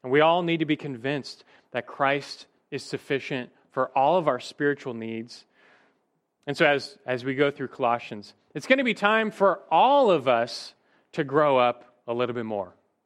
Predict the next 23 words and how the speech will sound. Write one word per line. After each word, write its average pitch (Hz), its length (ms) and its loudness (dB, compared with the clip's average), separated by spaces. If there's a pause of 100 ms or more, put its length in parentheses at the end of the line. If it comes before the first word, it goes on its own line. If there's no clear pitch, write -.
(1700)
But 135 100 -10
that's 175 200 4
a 156 40 -6
good 151 180 0
thing. 113 200 -2 (960)
There 160 100 2
may 170 160 4
be 165 180 2
some 143 220 -6
growing 160 340 0
pains, 165 420 -2
sure, 180 380 0
but, 143 300 0 (360)
you 135 80 -10
know, 131 40 -6
maturity 143 920 -2
leads 131 500 -4
to 131 100 -16
just 113 240 -16
greater 127 680 -2 (320)
blessing 107 640 -8 (340)
and 107 200 -12
peace - 640 -14